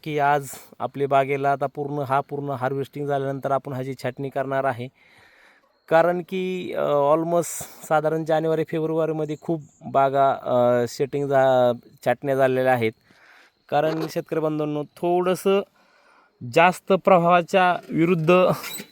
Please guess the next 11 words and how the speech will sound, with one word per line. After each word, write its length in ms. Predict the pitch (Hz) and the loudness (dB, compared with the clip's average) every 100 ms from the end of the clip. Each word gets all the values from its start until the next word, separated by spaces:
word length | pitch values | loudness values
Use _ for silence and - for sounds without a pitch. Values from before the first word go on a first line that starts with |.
| - 131 | -4 2
जास्त, 360 | 156 - - | 2 2 -2
अं, 1300 | 175 180 180 160 147 147 143 139 135 135 135 135 127 117 _ _ - - - _ - | 0 0 0 -2 -4 -2 0 0 2 4 4 4 2 -2 _ _ -20 -20 -20 _ -10
वेगळे, 560 | - 147 160 170 175 | 0 2 4 4 4
म्हणजे 220 | 165 156 156 | 2 0 0
कसं 220 | 170 175 | -2 0
होतं, 200 | 156 160 - | 0 -2 -2
छाटणी 500 | 151 156 170 180 180 160 | -2 -2 -2 -2 -2 -4
कुठल्या 260 | 170 175 170 | -4 0 4
टायमाला 320 | 165 160 156 | 4 4 4
करण्याची 520 | 156 147 143 127 139 | 2 0 0 -2 -4
हे 220 | 120 147 | -4 -6